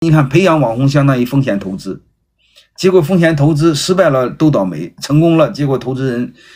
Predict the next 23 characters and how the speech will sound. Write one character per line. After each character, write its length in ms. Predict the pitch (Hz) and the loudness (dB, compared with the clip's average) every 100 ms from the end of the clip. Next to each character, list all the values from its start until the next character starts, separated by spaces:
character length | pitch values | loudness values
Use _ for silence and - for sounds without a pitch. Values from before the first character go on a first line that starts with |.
| _ _ | _ _
呃， 120 | 98 | -12
啥 220 | 110 113 | -6 -2
也 60 | 131 | -2
没 120 | 131 | -2
有， 240 | 110 95 - | -4 -6 -6
他 80 | 143 | -6
跑 300 | 135 - 95 | -2 -2 0
了。 240 | 151 147 _ _ _ _ _ _ _ _ _ _ _ _ | -2 -4 _ _ _ _ _ _ _ _ _ _ _ _
培 120 | 143 | 0
养 120 | 170 | 2
的 80 | 156 | 2
结 160 | 139 156 | 0 0
果 140 | 120 | -4
是 160 | 113 101 | -6 -10
什 80 | |
么？ 160 | 104 110 _ _ | -10 -14 _ _
大 120 | 147 | -2
家 140 | 139 | -2
还 140 | 135 147 | 0 0
会 100 | 143 | 0
培 160 | 120 | -2
养 160 | 120 90 | -4 -6
吗？ 160 | 90 | -10